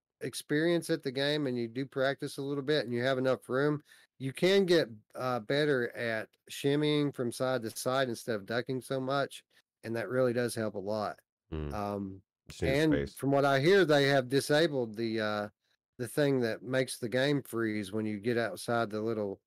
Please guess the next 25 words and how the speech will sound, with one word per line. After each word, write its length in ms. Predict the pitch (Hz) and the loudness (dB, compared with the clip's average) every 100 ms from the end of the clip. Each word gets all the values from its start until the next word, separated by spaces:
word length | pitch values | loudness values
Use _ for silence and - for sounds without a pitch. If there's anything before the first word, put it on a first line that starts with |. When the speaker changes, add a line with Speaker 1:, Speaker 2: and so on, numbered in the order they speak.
| _ _ | _ _
Speaker 1:
spot 440 | - - 143 139 110 | -16 -6 2 2 0
you're 80 | |
supposed 380 | 123 113 131 135 | -8 -4 -4 -4
to 80 | 123 | -8
stand, 480 | - 131 135 147 147 _ _ _ _ - | -4 0 0 0 -4 _ _ _ _ -10
uh, 440 | 107 104 107 104 98 - | -6 -4 -2 -4 -8 -8
which 280 | 123 - 117 | -8 -8 -8
would 160 | 104 | -2
really 240 | 117 120 110 | 0 2 2
help 180 | 113 | -2
a 60 | 98 | -4
lot, 300 | 104 107 87 _ _ 98 | -4 -2 -4 _ _ -12
uh, 300 | 98 95 95 87 _ _ | -10 -10 -12 -16 _ _
for 140 | - | -6
that 180 | 104 101 | -4 -2
as 120 | 95 | -6
well. 280 | 98 110 95 | -6 -6 -4
And 80 | 98 | -6
I 140 | 107 110 | -4 -4
have 140 | 101 | -4
not 280 | 110 107 - | -4 -6 -6
tried 280 | 120 107 101 | -6 -6 -4
that 140 | 95 | -4
out 240 | 107 113 - | -2 -4 -4
yet, 260 | 98 98 | -8 -8